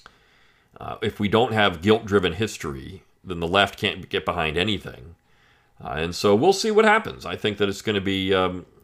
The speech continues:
not something that most people are gonna really be excited about, particularly with all of the discussion about this or that, or the, you know,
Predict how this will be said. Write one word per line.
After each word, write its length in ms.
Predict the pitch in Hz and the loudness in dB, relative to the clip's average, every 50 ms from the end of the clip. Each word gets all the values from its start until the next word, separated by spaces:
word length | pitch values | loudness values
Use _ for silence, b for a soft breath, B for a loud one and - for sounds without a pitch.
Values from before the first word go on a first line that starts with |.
| _ _ - | _ _ -6
not 260 | 98 104 120 123 120 | -2 0 0 0 0
something 260 | - 131 113 113 113 | -2 -4 -2 -2 -2
that 160 | 104 101 - | -2 -2 0
most 220 | 113 110 107 - - | 2 2 2 2 2
people 220 | 117 104 - 92 | -4 -4 -2 -2
are 60 | 95 | -2
gonna 200 | 90 95 92 90 | 0 0 0 0
really 440 | 87 87 95 98 92 92 90 82 - - | 0 0 0 2 2 2 0 0 -4 -4
be 120 | - 95 | -2 -2
excited 480 | 87 - - - - 127 117 127 127 127 | -2 -2 -2 -2 2 4 4 4 4 2
about, 420 | 120 107 120 117 113 107 - - b b b b b b b | 4 6 6 6 6 4 0 -8 b b b b b b b
particularly 680 | 110 101 - 120 - - 113 110 107 104 101 104 117 | -8 -4 -2 -2 -2 -2 0 2 2 2 2 0 -4
with 360 | - 131 120 107 101 92 - - - | -6 -2 2 4 4 2 2 -2 -2
all 240 | 123 117 110 117 117 | 2 2 4 4 4
of 120 | 107 90 | 2 0
the 60 | 90 | -2
discussion 440 | 95 92 - - 110 98 92 95 98 | -6 -6 -2 0 2 2 0 0 -2
about 280 | 92 87 78 - - 123 | 0 0 0 -2 -2 2
this 240 | 104 104 101 - | 2 2 2 2
or 100 | - 92 | -2 -2
that, 240 | 87 90 87 87 85 | 0 2 4 4 4
or 120 | 82 82 82 | 2 0 -2
the, 120 | 90 82 - | -4 -6 -8
you 80 | 110 | -8
know, 160 | 87 76 73 | -10 -10 -12